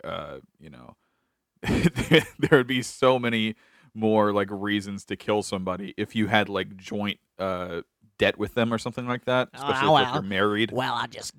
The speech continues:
Speaker 1: That
Speaker 2: get
Speaker 1: would
Speaker 2: rid
Speaker 1: be,
Speaker 2: of 'em. <laughs>
Speaker 1: uh, that, that'd be a, some risky business. I feel like that would have some really bad consequences, but,
Speaker 2: I mean,
Speaker 1: uh, I don't know.
Speaker 2: well, i-, if you think about it, right?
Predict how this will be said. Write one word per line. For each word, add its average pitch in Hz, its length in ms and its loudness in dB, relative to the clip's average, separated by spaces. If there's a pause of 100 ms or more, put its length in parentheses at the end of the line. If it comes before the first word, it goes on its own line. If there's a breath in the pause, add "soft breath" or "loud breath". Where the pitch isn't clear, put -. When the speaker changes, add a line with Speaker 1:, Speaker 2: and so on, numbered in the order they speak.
Speaker 1:
That 110 140 6
Speaker 2:
get 110 80 4
Speaker 1:
would 92 180 -4
Speaker 2:
rid 87 120 8
Speaker 1:
be, 165 40 6
Speaker 2:
of 143 100 2
'em. 131 180 -6
<laughs> - 920 -18
Speaker 1:
uh, 95 160 2
that, 104 440 2
that'd 131 340 2
be 104 100 2
a, 95 220 2
some 98 200 -12
risky 110 340 -2
business. 101 520 0
I 95 100 0
feel 139 160 2
like 120 140 2
that 113 80 4
would 104 120 2
have 101 140 2
some 95 280 -12
really 98 220 -6
bad 90 260 -6
consequences, 90 640 -10
but, 76 180 -10 (200)
Speaker 2:
I 196 80 -4
mean, 254 120 -8
Speaker 1:
uh, 78 140 -6
I 85 160 -4
don't - 140 -12
know. 73 240 -12
Speaker 2:
well, 294 160 -12 (160)
i-, 262 160 -8
if 220 120 -8
you 190 80 -18
think 311 260 -12
about 120 260 -2
it, 104 180 -16
right? 135 340 -8